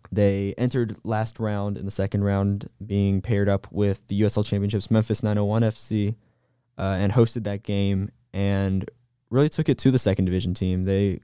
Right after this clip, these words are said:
uh, provided one of the cup sets that we saw in that second round, winning three one,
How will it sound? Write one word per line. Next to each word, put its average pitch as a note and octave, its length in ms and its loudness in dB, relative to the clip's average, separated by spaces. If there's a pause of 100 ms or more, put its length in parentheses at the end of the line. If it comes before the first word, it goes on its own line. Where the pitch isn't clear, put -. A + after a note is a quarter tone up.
(220)
uh, F#2 140 -2
provided G#2+ 360 2
one G#2 180 -2
of G2+ 120 -6
the G2 480 -4
cup G2+ 200 -2
sets G2+ 340 -2
that F#2 160 -8
we F#2+ 80 -6
saw F#2 480 0 (460)
in G#2 120 0
that G2 160 2
second F#2+ 340 -2
round, F#2+ 420 0
winning F#2+ 440 2
three A#2 300 2
one, G#2 440 -4